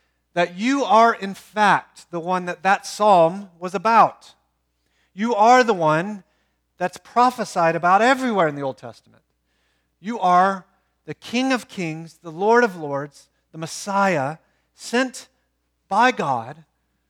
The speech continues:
to deliver us." Why did they say that? Well, in large part, it seems in the Gospel of John, what's highlighted is they said that because the story of Lazarus showed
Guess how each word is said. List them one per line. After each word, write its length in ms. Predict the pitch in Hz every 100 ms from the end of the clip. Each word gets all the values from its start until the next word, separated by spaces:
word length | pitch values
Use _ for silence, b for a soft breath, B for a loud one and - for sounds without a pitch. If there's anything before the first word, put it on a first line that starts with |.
| _
to 80 | _
deliver 480 | 143 156 160 127 117
us." 540 | 95 _ - - _ _ _ _ _ _ _ _ _ _ _ _ _ _ _ _ _ _
Why 400 | _ 143 175 214
did 180 | 202 196
they 140 | 196 185
say 300 | - 196 185
that? 420 | 139 101 - _ _ _ _
Well, 140 | 180 196
in 60 |
large 420 | 196 254 311 -
part, 280 | - 143 143
it 80 | 160
seems 440 | - 175 175 151 _
in 80 | 160
the 60 | 151
Gospel 380 | 165 160 -
of 100 | 143
John, 420 | 120 156 175 151 131
what's 220 | 135 -
highlighted 580 | 160 185 135 117 117 123
is 280 | 123 135 _ _ _ _ _ _ _
they 100 | 165
said 360 | 170 - 233 175
that 320 | 156 160 _
because 580 | 165 - 180 190 165 - _ _ _ _
the 80 | -
story 520 | - - 147 147 160 160
of 140 | 135
Lazarus 720 | 143 151 170 156 165 151 - -
showed 720 | - 208 196 143 120 156 180